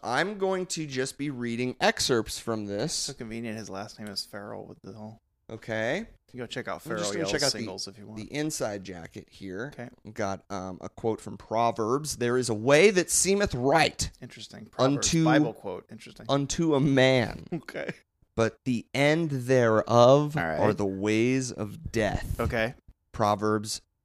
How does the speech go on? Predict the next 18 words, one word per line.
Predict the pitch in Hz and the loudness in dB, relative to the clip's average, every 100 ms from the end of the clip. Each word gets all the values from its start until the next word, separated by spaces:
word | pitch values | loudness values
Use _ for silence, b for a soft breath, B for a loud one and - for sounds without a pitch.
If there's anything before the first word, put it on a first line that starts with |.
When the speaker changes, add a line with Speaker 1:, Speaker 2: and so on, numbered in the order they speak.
| _ | _
Speaker 1:
sixteen | - - - - - - 101 95 | -10 -6 -6 -6 -10 -8 -8 -8
twenty-five. | - - 87 - - - 60 - - | -10 -12 -12 -14 -18 -18 -20 -20 -6
Speaker 2:
Got | 147 95 | -2 0
it. | 135 - _ _ _ _ _ _ _ _ _ _ | 0 -2 _ _ _ _ _ _ _ _ _ _
Speaker 1:
"Rock | 123 156 175 | 4 6 4
music | 175 175 160 156 | 0 0 0 -2
can | - 139 | -4 -2
make | 143 139 | -2 0
it | 139 | -4
easy | 139 160 156 151 | -4 -4 -2 -4
for | - 123 | -4 -6
you | 110 107 | -6 -6
to | 101 | -6
go | - 123 123 | -2 0 0
somewhere | - 123 120 113 | -2 -2 0 -2
you | 110 | -2
wanna | 110 117 113 | -4 -4 -4
go, | 107 117 113 85 | -4 -2 -2 -4